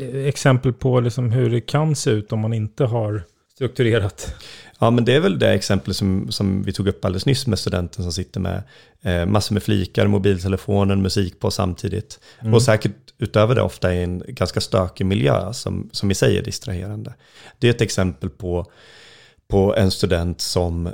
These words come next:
Speaker 2: som inte har, eh, och, så, och som inte använder sig av de metoderna för att hitta fokus.
Speaker 1: Du nämnde det där med musik.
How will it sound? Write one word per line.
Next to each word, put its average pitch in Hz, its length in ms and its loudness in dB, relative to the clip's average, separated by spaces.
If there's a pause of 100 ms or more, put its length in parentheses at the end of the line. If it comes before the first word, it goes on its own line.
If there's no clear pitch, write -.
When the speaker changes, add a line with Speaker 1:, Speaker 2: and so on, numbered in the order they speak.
Speaker 2:
som 95 280 -2
inte 92 520 -2
har, 87 760 0
eh, 85 520 -6
och, 117 180 -6
så, 123 100 -2
och 107 120 -2
som 107 140 2
inte 101 220 0
använder 95 300 2
sig - 140 -4
av 85 80 -4
de 85 160 -6
metoderna 87 420 -6
för - 100 -6
att - 80 -8
hitta 98 220 -10
fokus. - 600 -12 (400)
Speaker 1:
Du 160 200 2
nämnde 185 340 6
det 202 60 6
där 151 60 6
med 135 180 4
musik. 139 840 -2